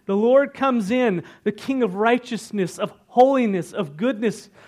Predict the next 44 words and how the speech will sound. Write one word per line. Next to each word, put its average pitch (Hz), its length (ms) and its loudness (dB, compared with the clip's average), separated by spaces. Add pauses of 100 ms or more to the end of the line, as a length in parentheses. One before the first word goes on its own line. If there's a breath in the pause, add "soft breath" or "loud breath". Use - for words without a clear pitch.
(220 soft breath)
is, 196 240 -2
is - 180 -8
coming 262 440 0
in. 240 240 0
Their 202 140 2
evil 226 400 -2
is 160 120 -2
being 208 200 -4
exposed, 208 680 0
and 180 100 -6
they 180 100 -4
attack 196 460 -10
back 190 300 -2
with 170 160 -8
lies. 165 720 0
You 160 60 -6
ever 185 160 -4
watched, 185 480 -4
uh, 151 300 -6 (340 soft breath)
you 151 120 -10
know, 151 180 -10 (200)
cable 180 380 -4
news? 185 500 -6 (680 soft breath)
Uh, 165 80 -6
ever 165 240 -2
watched 180 340 0
M 185 100 -4
S 180 200 -6
N 185 120 -6
B 185 80 -4
C, 190 240 -8
Fox 185 400 0
News, 190 220 -4
whatever 180 340 -2
it 175 60 -2
is? 196 340 -6 (640)
I 190 60 0
mean, 190 120 0
something 247 380 -2
happens 226 500 -2
in 220 100 -2
the 202 60 0
media, 233 580 0 (760)
and 185 260 -4